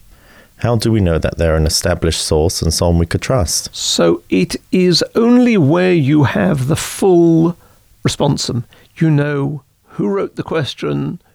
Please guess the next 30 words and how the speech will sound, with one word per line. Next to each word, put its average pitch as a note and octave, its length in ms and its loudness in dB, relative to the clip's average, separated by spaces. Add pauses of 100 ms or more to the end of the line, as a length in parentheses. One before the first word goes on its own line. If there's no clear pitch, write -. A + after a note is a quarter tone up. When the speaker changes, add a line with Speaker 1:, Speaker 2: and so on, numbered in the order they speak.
Speaker 2:
who - 260 -4
wrote D3 240 -4
the C#3+ 140 -4
answer. C3 680 -6 (460)
Speaker 1:
An G2 100 -4
Speaker 2:
and G2 40 0
Speaker 1:
actual G2 340 -4
name F#2 440 0
on F2 120 -2
the E2 80 0
manuscript. - 800 -4
Speaker 2:
Either A3+ 280 2
an F3+ 100 0
actual E3+ 280 0
name D#3+ 240 2
on D3 80 2
the C#3+ 80 2
manuscript, C#3 580 0 (120)
or E3+ 440 4
it - 220 0
is C#3 300 2
clear, D#3 440 0
uh, C#3+ 320 2 (800)
potentially F3+ 640 0
sometimes, C3 580 -2 (460)
such - 260 -4
as A#2+ 100 0
with B2 120 -2
the B2 60 0
Rambam, C3+ 520 2